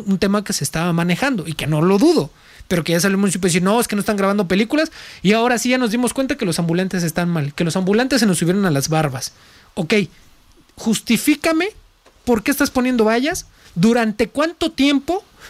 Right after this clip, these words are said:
cuál es el objetivo a mediano y largo plazo.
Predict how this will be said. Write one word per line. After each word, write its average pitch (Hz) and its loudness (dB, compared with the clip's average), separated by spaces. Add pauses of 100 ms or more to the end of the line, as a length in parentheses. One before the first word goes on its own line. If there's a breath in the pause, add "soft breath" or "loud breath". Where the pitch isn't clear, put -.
(160 loud breath)
cuál 302 2
es 339 0
el 226 0
objetivo 254 0 (960)
a 196 0
mediano 247 2
y 226 2
largo 208 0
plazo. 160 -4